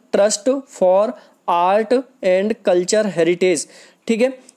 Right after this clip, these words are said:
दूसरी बात उड़ीसा की है, उड़ीसा के सीएम हैं नवीन पटनायक। कौन है दोस्तों? नवीन पटनायक यहाँ के सीएम हैं, इनके बारे में याद रखना।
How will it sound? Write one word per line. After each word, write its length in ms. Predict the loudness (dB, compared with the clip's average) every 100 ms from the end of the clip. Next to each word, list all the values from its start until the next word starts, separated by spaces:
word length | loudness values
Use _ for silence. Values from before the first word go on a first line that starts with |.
| -4
दूसरी 240 | -2 0
बात 220 | 0 0
उड़ीसा 420 | 0 0 0 0 0
की 140 | 0
है, 180 | -2 -2
उड़ीसा 380 | 0 0 0 -2
के 200 | 0 -2
सीएम 400 | -2 -2 0 0
हैं 140 | 0 0
नवीन 400 | 0 0 0 -2
पटनायक। 640 | -4 -2 0 0 -2 -6 _ _ _ _ _ -4
कौन 140 | -2
है 80 | 0
दोस्तों? 540 | 0 0 -2 -4 -10 _ -4
नवीन 480 | 0 0 0 0 0 -2
पटनायक 520 | -4 -2 0 0 -2 -2
यहाँ 260 | -2 0
के 120 | -2 -2
सीएम 400 | 0 0 0 -2
हैं, 140 | -6 -10 -20 -18 -4
इनके 220 | -2 0
बारे 240 | 0 0 0
में 140 | 0
याद 180 | 0 -2
रखना। 320 | -2 0 -2